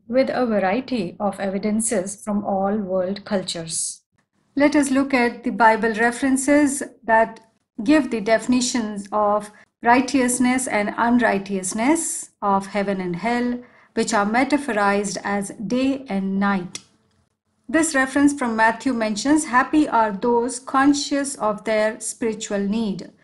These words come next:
since the kingdom of the heavens belongs to them." The reference from Ephesians mentions, "Therefore become imitators of God as beloved children."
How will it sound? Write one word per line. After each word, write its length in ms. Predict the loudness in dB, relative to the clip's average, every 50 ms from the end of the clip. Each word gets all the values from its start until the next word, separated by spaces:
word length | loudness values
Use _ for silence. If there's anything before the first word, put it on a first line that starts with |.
| _ _ _ _
since 360 | -6 0 4 4 4 4 4
the 120 | 2 -2 -6
kingdom 640 | -6 -4 -2 2 4 4 4 6 6 6 6 6 6
of 560 | 4 4 2 2 2 2 0 -4 -10 -20 -18 _
the 80 | -10 -8
heavens 640 | -6 -4 -4 -4 -4 -4 -4 -2 -2 -2 -4 -6
belongs 640 | -6 -6 -4 -2 0 2 2 4 4 4 2 2 -2 -4 -6
to 140 | -6 -6 -6
them." 540 | -6 -4 -2 -2 -2 -2 -4 -8 -10 -12 -16 _ _ _ _ _ _ _ _ _ _ _ _ _ _ _ _ _ -4
The 300 | -2 -2 -2 -2 -4 -2
reference 380 | -2 -2 -2 -2 -2 -4 -4
from 300 | -4 -4 -4 -4 -4 -4
Ephesians 640 | -6 -4 -4 -4 -4 -2 -2 0 2 4 2 2 2
mentions, 440 | -2 -2 -2 0 0 2 2 2 2
"Therefore 480 | 2 0 0 0 2 4 4 6 6 4
become 640 | 2 -2 -4 -2 0 2 4 6 6 4 4 0 -4
imitators 960 | -2 2 4 4 4 2 0 -2 -2 -2 -2 -4 -4 -2 -2 -2 -2 -2 -2
of 240 | 0 0 0 0 0
God 400 | 0 2 2 4 2 2 -2 -2 -2
as 220 | -2 -2 0 0
beloved 640 | 0 0 0 0 0 0 0 -2 -4 -6 -8 -8
children." 640 | -4 -4 -2 -2 -2 -2 -2 -2 -4 -4 -8 -12